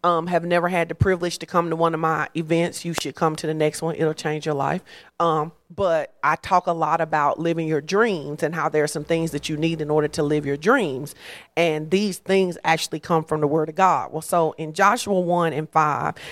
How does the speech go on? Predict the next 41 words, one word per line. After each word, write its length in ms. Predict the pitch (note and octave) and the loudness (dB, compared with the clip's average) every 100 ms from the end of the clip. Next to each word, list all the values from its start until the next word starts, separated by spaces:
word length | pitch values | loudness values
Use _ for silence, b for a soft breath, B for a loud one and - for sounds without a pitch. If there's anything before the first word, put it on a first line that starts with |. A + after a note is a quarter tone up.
| B - | B -4
it 140 | F3+ | -2
says, 240 | F#3+ F3 | 0 0
"There 220 | D#3+ F#3+ G3+ | 2 2 2
shall 180 | - | -2
not 320 | F3+ F3 E3 - | 0 2 2 0
any 200 | F#3 F#3+ | -2 0
man 280 | F3 E3+ E3+ | 2 0 2
be 180 | E3+ E3+ | 2 2
able 160 | E3 | 0
to 120 | - | -4
stand 460 | D#3+ - E3+ E3+ E3+ | -6 -2 0 2 0
before 400 | D3 - E3+ E3 | -2 -2 0 0
thee 220 | D#3+ D3+ - | -2 -6 -2
all 220 | D#3 D#3+ | 0 0
the 140 | D#3+ | -2
days 340 | D#3 D3 D3+ D3+ | 0 0 0 -4
of 140 | D3 | -2
thy 160 | D3+ C3+ | -2 -2
life." 580 | C3+ C#3+ - - - _ B B D#3+ | -2 -2 -4 -8 -20 _ B B -2
And 80 | |
I 60 | E3 | 0
really 300 | E3+ G3 F#3 | 2 0 0
love 300 | E3+ F3+ E3+ | 2 2 2
this 200 | D#3 D#3 | -2 -4
because 280 | E3+ F3+ D#3 | -6 -4 -4
it 100 | D#3+ | 0
talks 260 | F#3 F#3 | 0 0
about 240 | F3 E3 D#3 | 0 0 2
how 180 | E3+ E3+ | 2 2
when 220 | E3+ E3+ | 2 -2
we 100 | E3+ | -2
live 300 | D#3+ E3 D3 | 2 2 2
in 100 | C#3+ | -4
purpose, 540 | - A3+ A3+ D3 D3+ | 0 0 0 -4 -8
he's 240 | - F#3+ D3+ | -4 -4 -2
given 360 | G3 A#3 G3 | 0 0 0
Joshua 460 | E3 E3 F3+ F3 E3 | 2 2 2 0 0
this 180 | D#3+ F3 | 0 -2
word 360 | F3 F#3+ F3 | 0 2 2
up 260 | E3 D#3+ - | 0 -2 0
front, 280 | G3 E3+ | 0 0